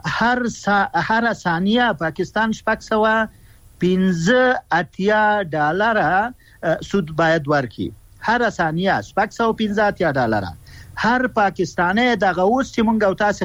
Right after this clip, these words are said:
خبرې کوو او دا په س-، په مایکرو سیکنډ کې زر زر ډالره چارجیږي، زیا-، اضافه کیږي دا قرضداري. هر پاکستانی دغه اوس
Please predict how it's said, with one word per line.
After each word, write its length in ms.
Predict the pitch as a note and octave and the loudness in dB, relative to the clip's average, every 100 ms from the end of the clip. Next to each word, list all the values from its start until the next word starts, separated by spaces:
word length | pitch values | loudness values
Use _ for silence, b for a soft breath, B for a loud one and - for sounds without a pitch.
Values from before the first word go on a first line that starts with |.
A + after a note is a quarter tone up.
| - | -4
خبرې 280 | E3+ A#3 A#3+ | -2 -2 0
کوو 200 | A3+ A3 | 0 2
او 100 | G#3 | 2
دا 160 | F#3+ G3+ | 2 0
په 140 | F#3+ | 0
س-، 160 | F3 - D#3 | -8 -12 -4
په 80 | E3+ | -2
مایکرو 440 | F#3 A#3+ - A3 | 0 0 0 0
سیکنډ 380 | F#3+ F3+ G#3+ A3 - | 0 0 0 0 0
کې 120 | A3+ A3+ B B - | 0 0 B B -4
زر 240 | D3 A3+ | 0 0
زر 200 | G3+ F#3+ | 0 -2
ډالره 420 | F#3 F#3+ G#3 G#3 | 2 4 4 2
چارجیږي، 680 | F#3+ F#3+ F3 D#3+ A3 A3+ E3 E3+ D3 | 2 0 0 0 -2 2 4 4 2
زیا-، 160 | E3 F3 | 0 2
اضافه 320 | E3 D#3 C#3+ D3+ | 2 2 0 -2
کیږي 320 | F3+ A#3 G#3 | 0 2 2
دا 140 | E3 | 2
قرضداري. 680 | D#3 D#3 C3+ C#3+ C#3+ G#3+ A3+ G#3 B B B B | 0 -2 0 2 2 4 2 -2 B B B B
هر 180 | A3+ B3 | 0 2
پاکستانی 640 | A3 G#3+ G#3 G3+ G3 G3+ A3 | 0 -2 -2 0 0 2 0
دغه 260 | F#3+ F3+ | 0 2
اوس 320 | F3+ G#3+ B3+ | 2 2 -2